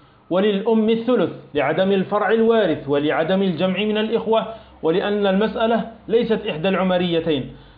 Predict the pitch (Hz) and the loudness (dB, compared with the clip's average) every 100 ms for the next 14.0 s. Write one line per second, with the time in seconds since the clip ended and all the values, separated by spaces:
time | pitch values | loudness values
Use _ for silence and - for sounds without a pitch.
0 | - - 269 247 254 247 254 254 240 233 | -8 -2 0 2 2 2 0 0 2 2
1 | 220 185 202 180 170 143 - - - 165 | 2 2 0 0 0 -4 -6 -14 -6 -2
2 | 190 190 - 196 185 196 214 196 196 226 | 0 -2 0 2 2 2 0 2 2 2
3 | 220 190 202 202 135 - - - - 190 | 2 2 2 2 0 -8 -20 -18 -2 -2
4 | 170 240 233 226 220 196 233 240 254 - | 2 2 2 2 2 2 2 2 0 -4
5 | - 247 - 147 - - - - - - | -4 -4 0 -4 -4 -12 -20 -20 -20 -20
6 | - - - 165 175 208 233 220 208 226 | -20 -20 -4 0 0 2 2 4 2 2
7 | 247 247 214 185 233 226 185 135 - - | 2 2 0 2 2 2 2 0 -4 -14
8 | - - _ 208 202 208 190 190 196 214 | -20 -20 _ -2 0 2 2 2 2 0
9 | 226 - - 180 196 180 160 226 180 196 | 0 -2 -2 0 2 2 2 0 2 2
10 | 170 196 151 - - - - - - - | 2 0 -4 -8 -20 -20 -20 -20 -20 -20
11 | - - - 285 262 254 254 240 240 247 | -20 -16 -2 2 2 4 2 2 2 4
12 | 247 208 226 220 220 247 226 240 190 - | 2 2 2 2 2 0 0 -2 -4 -4
13 | 202 190 214 214 180 190 180 175 170 | 0 2 2 0 0 0 2 0 -2